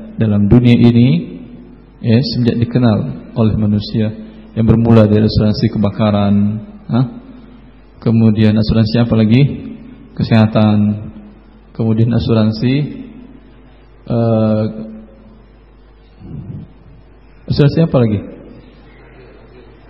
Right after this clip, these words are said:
Mobil, hah? Kendaraan, apa lagi? Ru-, rumah, ya rumah. Asuransi apa lagi? Hutang pun asuransinya atau tidak? Ada ya, akhi. Ada hutang harus diasuransikan.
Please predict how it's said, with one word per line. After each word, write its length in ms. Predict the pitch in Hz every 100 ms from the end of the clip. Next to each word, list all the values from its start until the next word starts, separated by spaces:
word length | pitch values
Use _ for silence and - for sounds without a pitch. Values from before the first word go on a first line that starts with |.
| -
Mobil, 880 | 113 110 127 123 120 117 117 113
hah? 160 | 127 135 - - - - - - - -
Kendaraan, 640 | 113 113 113 120 123 117
apa 200 | 110 139 151
lagi? 200 | 139 107 - - - - - - - - - - - - - - - - - - - - - - -
Ru-, 160 | 135 - 143
rumah, 560 | 151 147 156 147 123 117
ya 80 | 113
rumah. 480 | 110 110 120 120 120
Asuransi 240 | 113 160
apa 160 | 160 160
lagi? 240 | 131 104 - - - - - - -
Hutang 400 | - 214 208 208
pun 80 |
asuransinya 560 | 196 196 180 175 196 196
atau 80 | 185
tidak? 240 | 156 113 - - - - - - -
Ada 260 | 175 165 262
ya, 160 | 254 269
akhi. 160 | 269 233 - - - - - - - -
Ada 320 | 440 415 392
hutang 300 | 381 320 269 247
harus 160 | 233
diasuransikan. 760 | 226 214 196 180 233 226 175